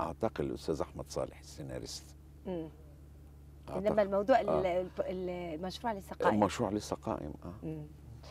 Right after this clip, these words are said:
Speaker 2: سمير، آه، ناخد فاكس من فاكساتك.
Speaker 1: خدي.
Speaker 2: طيب، اسمح لي آخد أول فاكس كده يعني. آه، النجمة والمذيعة صاحبة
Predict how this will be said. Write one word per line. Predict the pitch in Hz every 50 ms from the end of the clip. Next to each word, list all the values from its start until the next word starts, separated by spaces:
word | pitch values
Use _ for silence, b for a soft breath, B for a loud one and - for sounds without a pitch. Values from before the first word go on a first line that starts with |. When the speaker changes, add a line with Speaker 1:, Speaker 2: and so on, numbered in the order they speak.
| B B B B B B B -
Speaker 2:
سمير، | - 262 247 277 349 392 - - 277 233
آه، | 226 208 202 196 202
ناخد | 214 208 226 262 339 - - 294 -
فاكس | - 381 - -
من | 262 226
فاكساتك. | - - - - 311 - 262 - - - - - - - -
Speaker 1:
خدي. | - - 90 95 - - - - - - - - - - - - -
Speaker 2:
طيب، | - - - - - - - - - - - - - - - -
اسمح | - 175 - - 180
لي | 160 160 - - 196
آخد | - - 185 220 -
أول | - 196 180 165 160 -
فاكس | - - - - - - - -
كده | - - - - - - 85 87 - -
يعني. | - 73 85 - - - 82 71 - - - - - - - - - - - - - - - - - - - - - - - - - - - - - - - - - - - - - - - - - - - - - - - - - - - - - - - - - - - - - - - - - - - - - - - B B B B B B B B B B B B B B B 185
آه، | 190 190 - -
النجمة | 196 202 233 254 226 240 233 214
والمذيعة | 202 190 185 185 180 - 247 233 226
صاحبة | - - 190 - - 220 190